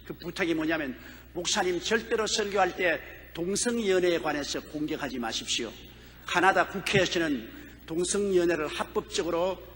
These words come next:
통과시켰기 때문에, 비록 성경에 동성연애하는 자는 죽이라고 했지만은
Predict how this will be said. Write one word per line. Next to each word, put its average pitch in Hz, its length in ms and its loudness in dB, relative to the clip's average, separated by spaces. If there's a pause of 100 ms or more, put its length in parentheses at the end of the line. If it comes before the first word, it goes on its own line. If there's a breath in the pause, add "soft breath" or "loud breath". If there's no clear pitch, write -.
(560)
통과시켰기 170 560 0
때문에, 147 440 -2 (920)
비록 254 240 4
성경에 240 540 4
동성연애하는 202 1080 2
자는 170 300 0
죽이라고 226 380 4
했지만은 147 500 0